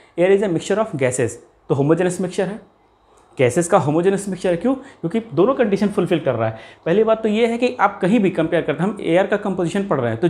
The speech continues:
कोई भी book आप पढ़ रहे हो, कहीं भी पढ़ रहे हो, तो ऐसा तो नहीं लिखा रहता कि India का इतना है, America का इतना है, या कहाँ की बात करो, हमने पूछा है एयर की composition बताइए, तो ऐसा नहीं, हमने पूछते कि किस country की बात कर रहे हैं, किस जगह की बात कर रहे हैं, ऐसा तो नहीं कहते। Overall एक सीधा सा बोलते हैं कि भाई नाइट्रोजन सेवेंटी एट परसेंट है,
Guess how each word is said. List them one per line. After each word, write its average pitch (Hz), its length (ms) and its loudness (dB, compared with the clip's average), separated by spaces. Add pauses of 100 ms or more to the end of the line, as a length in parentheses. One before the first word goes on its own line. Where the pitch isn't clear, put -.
कोई 254 180 2
भी 262 80 4
book 190 260 0
आप 160 140 -2
पढ़ 117 120 -2
रहे 110 140 -4
हो, 110 120 -6
कहीं 175 320 -2
भी 214 100 0
पढ़ 151 180 -2
रहे 120 160 0
हो, 120 60 -10 (260)
तो 180 60 0
ऐसा 175 180 0
तो 220 100 -4
नहीं 226 100 0
लिखा 226 180 0
रहता 220 200 -2
कि 208 160 0
India 190 240 2
का 190 100 -2
इतना 185 300 -2
है, 185 280 2
America 175 400 0
का 175 120 0
इतना 170 300 0
है, 175 240 4
या 175 160 4 (300)
कहाँ 175 200 2
की 180 100 -2
बात 170 200 2
करो, 170 160 0
हमने 170 120 2
पूछा 170 240 0
है 170 200 2
एयर 165 140 4
की 165 100 -2
composition 165 480 -2
बताइए, 156 340 0 (260)
तो 156 60 -2
ऐसा 196 140 0
नहीं, 220 120 0
हमने 208 160 -2
पूछते 202 260 0
कि 196 80 -6
किस 196 220 0
country 185 260 0
की 175 60 -2
बात 160 240 2
कर 143 100 0
रहे 190 120 -2
हैं, - 180 -8
किस 156 200 2
जगह 170 200 4
की 175 120 -2
बात 143 260 -2
कर 143 120 0
रहे 190 120 -4
हैं, - 80 -8
ऐसा 131 180 -4
तो 170 100 -4
नहीं 196 120 -4
कहते। 190 260 -6 (380)
Overall 180 360 6
एक 180 160 -2
सीधा 165 260 0
सा 190 100 -4
बोलते 175 280 -4
हैं 170 100 -2
कि - 20 -8
भाई 165 120 0
नाइट्रोजन 156 400 0
सेवेंटी 151 320 2
एट 151 140 0
परसेंट 151 340 -2
है, - 160 -8